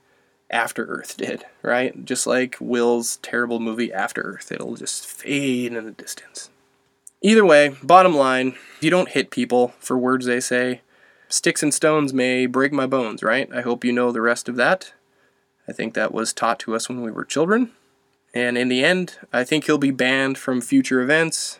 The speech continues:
and he'll go on to keep his award, but we shall see. Also, speaking of hair loss, real quick, I've talked about it in an old episode at some point,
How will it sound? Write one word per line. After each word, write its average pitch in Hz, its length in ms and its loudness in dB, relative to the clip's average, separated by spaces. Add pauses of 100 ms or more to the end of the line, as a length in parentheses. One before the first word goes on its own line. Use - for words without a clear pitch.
and 113 640 -2 (800)
he'll 120 160 -4
go 120 160 2
on 117 160 4
to 117 80 -10
keep 117 220 -4
his 113 240 -2
award, 156 560 2 (180)
but 120 400 -4
we 113 480 -4
shall - 560 -8
see. - 460 -10 (1000)
Also, 208 240 4
speaking 214 300 0
of 160 80 2
hair 143 160 4
loss, 131 320 0
real 131 240 0
quick, 131 480 -2
I've 131 160 0
talked 147 240 4
about 127 260 0
it 127 160 -4
in 123 360 -4
an 117 180 -4
old 127 480 -2 (160)
episode 123 540 -2
at - 100 -12
some 123 240 -4
point, 135 460 -4